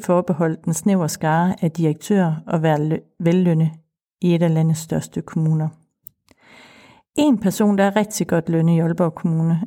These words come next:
er kommunaldirektør Christian Roslev. Han tjener knap to komma fire millioner kroner om året,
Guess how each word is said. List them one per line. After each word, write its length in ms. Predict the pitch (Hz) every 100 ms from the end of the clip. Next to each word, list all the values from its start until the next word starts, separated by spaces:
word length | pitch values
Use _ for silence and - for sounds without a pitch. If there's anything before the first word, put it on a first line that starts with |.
| -
er 60 |
kommunaldirektør 880 | 160 180 165 196 175 170 165 - 165
Christian 420 | - 175 - 190
Roslev. 440 | 165 156 - - - - _ _ - -
Han 120 | 170
tjener 340 | 160 190 175 156
knap 280 | 175 180 185 - _
to 220 | - 226
komma 260 | 208 - 165
fire 260 | 160 180 175
millioner 460 | 180 165 175 156
kroner 340 | 160 180 175 175
om 120 | 160
året, 240 | 165 160